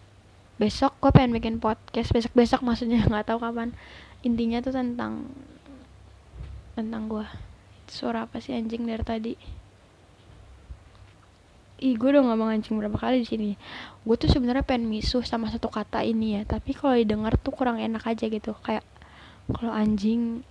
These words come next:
bangsat gitu kan kayak masih enak didengar ya. Tapi kalau ini gitu kayak apaan gitu, aneh aja gitu. Jadi gue nggak pernah mengucapnya ini, kayak dalam hati aja gitu ngomongnya.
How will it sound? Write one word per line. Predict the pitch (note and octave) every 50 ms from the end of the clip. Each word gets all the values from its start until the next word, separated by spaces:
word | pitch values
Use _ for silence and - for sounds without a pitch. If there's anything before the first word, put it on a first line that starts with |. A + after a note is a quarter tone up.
| - - -
bangsat | G3+ G3 G3 F#3 - A#3 - -
gitu | A#3+ A#3+ -
kan | C4+ C4 C4 B3 A#3+ -
kayak | - A#3 G#3+ G#3+ G#3
masih | - - -
enak | A3 A3 A3 A3 A3 - - -
didengar | - A3+ G#3+ G#3 A3 G#3+ A3 A3+
ya. | A3 G#3+ G3+ - - - - - - - - - - - -
Tapi | B3 B3 C4
kalau | - C#4+ B3+ B3 A#3 A3+ - - - - - - - - - -
ini | A3+ A#3 A#3+ C4 C#4 C4+
gitu | B3+ A#3+ - A#3
kayak | - A3+ A3 - - - - - - _ - -
apaan | A#3 - A3+ A#3+ B3+ C4+ C4+
gitu, | A#3+ C#4 - A#3 G#3+
aneh | G#3+ A3 A3 G#3+
aja | A3 B3 A#3+ - C4
gitu. | B3 A#3+ -
Jadi | A#3 A3+ A3+ A3 B3
gue | A#3 C#4 C#4
nggak | C4+ B3+
pernah | B3 - A3 A3 G#3+
mengucapnya | G#3+ G#3 G#3 - A3 G#3+ - G#3+ A3+
ini, | A#3 A3+ A3+ -
kayak | - G#3+ G#3+
dalam | G#3+ G#3+ G#3+ G3+ G#3+
hati | A#3 - A#3 A3+
aja | A#3+ A#3 B3 A#3
gitu | A3+ G#3+ G#3
ngomongnya. | G3+ G3+ G3+ G#3 G3+